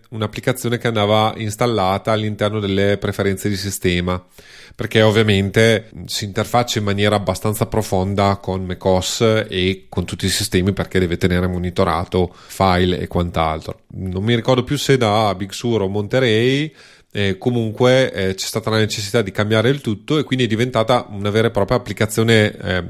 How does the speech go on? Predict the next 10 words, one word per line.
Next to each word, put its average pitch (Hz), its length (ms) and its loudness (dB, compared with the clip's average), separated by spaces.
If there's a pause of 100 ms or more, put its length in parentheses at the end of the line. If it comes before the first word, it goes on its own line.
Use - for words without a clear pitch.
(140)
eh, 90 320 -6
a, 87 200 -4
a 92 200 -6
sé 120 160 4
stante, 90 480 0
chiamiamola 90 400 0
così, 95 240 -2
dalla 90 220 0
versione 101 400 0
cinque, 95 520 -2